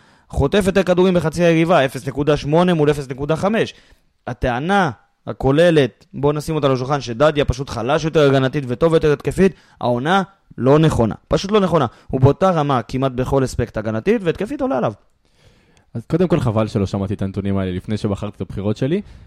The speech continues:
Speaker 2: אבל אני אסביר ואנסה איכשהו ל-,
Speaker 1: לעדן
Speaker 2: לסנגר-,
Speaker 1: את זה.
Speaker 2: לסנגר את הבחירה שלי. אמ, כשאני רואה את המשחק הזה,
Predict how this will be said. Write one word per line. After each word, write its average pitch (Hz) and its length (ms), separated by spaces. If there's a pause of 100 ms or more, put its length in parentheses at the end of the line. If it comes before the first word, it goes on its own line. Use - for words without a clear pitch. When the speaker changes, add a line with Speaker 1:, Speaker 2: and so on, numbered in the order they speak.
(400)
Speaker 2:
אבל 135 460
אני 135 220
אסביר 185 800
ואנסה 127 720
איכשהו 156 280
ל-, 139 60
Speaker 1:
לעדן 120 260
Speaker 2:
לסנגר-, 117 540
Speaker 1:
את 98 80
זה. 123 80
Speaker 2:
לסנגר 139 480
את - 80
הבחירה 117 420
שלי. 156 320 (760)
אמ, 127 60 (920)
כשאני 127 220
רואה 151 100
את - 60
המשחק 147 380
הזה, 117 240